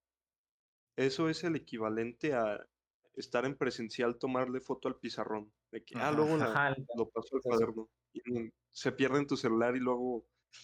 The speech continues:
Speaker 1: años
Speaker 2: Lo
Speaker 1: después te la
Speaker 2: borro todas
Speaker 1: encuentras
Speaker 2: las
Speaker 1: y es de que,
Speaker 2: fotos.
Speaker 1: "Mira, la
Speaker 3: Güey,
Speaker 1: foto del
Speaker 3: díganme una
Speaker 1: pizarrón".
Speaker 3: vez, díganme una vez que han tomado foto a notas del, del pizarrón y lo han checado, güey, de que, ah, sí, ya me acordé, voy a checar en el pi-,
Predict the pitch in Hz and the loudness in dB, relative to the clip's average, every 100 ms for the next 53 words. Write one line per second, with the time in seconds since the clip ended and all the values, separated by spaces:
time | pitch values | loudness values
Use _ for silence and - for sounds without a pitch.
0 | _ - 120 131 120 104 120 110 127 113 | _ -4 0 2 2 2 2 2 0 2
1 | 117 113 - 127 120 - 101 131 185 220 | 2 4 4 4 -4 -6 -10 -8 -6 -4
2 | 233 226 226 208 170 160 147 190 180 226 | 0 0 0 0 4 6 6 4 4 4
3 | 220 220 208 185 226 - - 160 190 196 | 2 2 4 4 4 -4 -2 2 2 2
4 | 190 180 180 175 170 160 160 160 151 151 | 2 0 0 -4 -2 4 2 4 2 4
5 | 156 135 135 151 135 113 104 101 101 113 | 4 4 4 2 4 2 2 -6 -4 -2
6 | 113 120 113 113 117 147 127 117 113 127 | -2 -4 0 2 4 4 2 2 0 0
7 | 117 104 101 98 98 120 101 107 - 107 | 2 4 2 0 -2 -6 -8 -8 -2 0
8 | 104 - 190 233 233 - 226 240 220 190 | 0 0 2 4 2 0 0 0 2 4
9 | 220 226 180 147 147 156 165 190 185 - | 2 2 2 6 6 6 6 2 -2 0
10 | 139 156 196 - 180 | 2 6 4 4 0